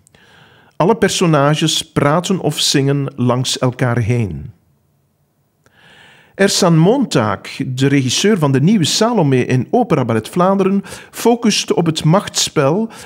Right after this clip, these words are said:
waarin alle personages van het verhaal verstrikt zitten. Hij laat zich inspireren door parallellen tussen de historische Herodes Antipas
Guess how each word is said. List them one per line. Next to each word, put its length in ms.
waarin 280
alle 180
personages 800
van 120
het 120
verhaal 540
verstrikt 580
zitten. 560
Hij 160
laat 200
zich 140
inspireren 840
door 300
parallellen 720
tussen 300
de 80
historische 760
Herodes 600
Antipas 920